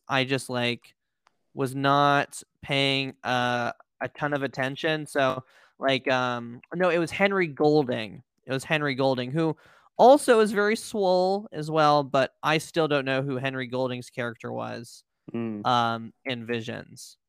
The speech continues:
Speaker 1: And that's the one specifically that I was thinking about. But this is, um, a cast that has a ton of, um,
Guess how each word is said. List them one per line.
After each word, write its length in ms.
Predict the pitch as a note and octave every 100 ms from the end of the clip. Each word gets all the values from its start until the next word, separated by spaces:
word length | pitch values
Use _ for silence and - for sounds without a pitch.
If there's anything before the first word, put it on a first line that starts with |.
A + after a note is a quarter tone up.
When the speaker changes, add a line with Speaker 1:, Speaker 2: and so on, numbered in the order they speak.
| _ _
Speaker 1:
And 160 | B2 B2+
that's 220 | B2+ -
the 80 | C3
one 240 | B2+ B2
specifically 760 | - A#2 - A#2 A#2 - A#2+ - _ _ _ _
that 100 | A#2+
I 140 | A#2+ A#2
was 160 | A2+
thinking 320 | - A2+ A#2 -
about. 320 | A#2+ - - - - -
But 420 | C#3+ C#3 - - _ _ _ -
this 360 | C3+ F3+ G#3+ A3
is, 480 | G#3 G3 F3+ - - D3
um, 580 | C#3+ C#3 C3+ B2+ A#2+ - _ _ _ _ _ _ _
a 40 | D3
cast 380 | E3+ D#3+ D#3+ D3+
that 100 | D3+
has 320 | D3+ D3 C3+
a 100 | C3+
ton 640 | - - E3+ F3+ F3+ F3+ E3+
of, 840 | - D3 C#3 C#3 C3+ C3+ C3 A#2+ - _ _ _ _ _
um, 460 | C3+ C3 B2+ B2